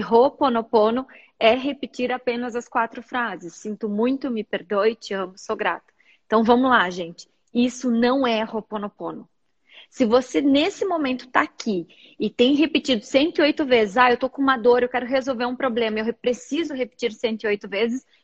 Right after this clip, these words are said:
você tá usando da maneira errada. Se você acredita que só repetir as quatro frases,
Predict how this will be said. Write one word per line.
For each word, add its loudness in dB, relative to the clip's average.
você 0
tá 4
usando 0
da -2
maneira -2
errada. -4
Se -6
você 0
acredita -4
que -16
só 0
repetir -2
as -6
quatro -4
frases, -2